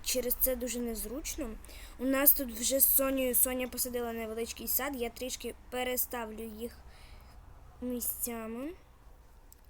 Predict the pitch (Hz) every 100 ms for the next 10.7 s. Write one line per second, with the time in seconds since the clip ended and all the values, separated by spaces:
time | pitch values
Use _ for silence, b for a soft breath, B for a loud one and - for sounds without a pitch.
0 | - - 294 - 302 294 330 B B B
1 | B - 233 277 285 294 277 - - 262
2 | 269 247 233 247 381 - - - 240 269
3 | 254 269 254 247 233 - - 240 226 214
4 | 240 226 233 233 226 214 214 240 247 233
5 | 214 202 202 208 208 220 226 - 220 214
6 | - - - B B B B - - -
7 | - 269 262 - B B - B B B
8 | - 240 - - 254 240 226 226 220 -
9 | 220 214 220 214 277 381 302 240 240 285
10 | 277 - 262 269 247 208 190